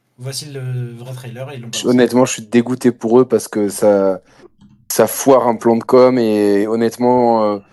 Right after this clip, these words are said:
Speaker 2: découvrir un trailer alors que t'es à moitié crevé comme ça, j'aurais v-, vraiment préféré regarder le trailer demain à quinze heures,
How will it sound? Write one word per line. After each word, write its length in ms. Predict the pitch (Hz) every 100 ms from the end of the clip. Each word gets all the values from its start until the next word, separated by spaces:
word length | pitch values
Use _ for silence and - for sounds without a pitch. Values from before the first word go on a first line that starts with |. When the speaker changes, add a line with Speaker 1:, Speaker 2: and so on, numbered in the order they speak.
| _ _ _ _
Speaker 2:
découvrir 420 | 123 120 127 123
un 120 | 117
trailer 440 | 113 - 120 127 117
alors 180 | 113 110
que 60 |
t'es 80 | -
à 60 | 110
moitié 360 | 117 113 120
crevé 440 | 117 - 131 123 127
comme 180 | 120
ça, 160 | 110 127
j'aurais 220 | 113 110
v-, 180 | 104 110 107
vraiment 320 | 117 120 131
préféré 440 | 127 120 117 113
regarder 300 | 113 113 110
le 80 | 113
trailer 380 | - 123 120 117
demain 260 | 117 120
à 80 | 117
quinze 340 | 107 123 117 117
heures, 220 | 117